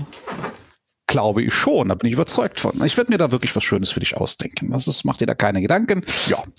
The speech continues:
wir schauen einfach mal. Und freuen uns dann natürlich auf die nächste Staffel, weil mit Folge vier, mit der heutigen Folge, ist Staffel eins tatsächlich durch. Ich bin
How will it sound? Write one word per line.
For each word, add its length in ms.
wir 160
schauen 260
einfach 300
mal. 160
Und 320
freuen 720
uns 320
dann 180
natürlich 720
auf 560
die 120
nächste 360
Staffel, 380
weil 460
mit 240
Folge 420
vier, 320
mit 160
der 100
heutigen 340
Folge, 340
ist 200
Staffel 360
eins 680
tatsächlich 640
durch. 720
Ich 140
bin 300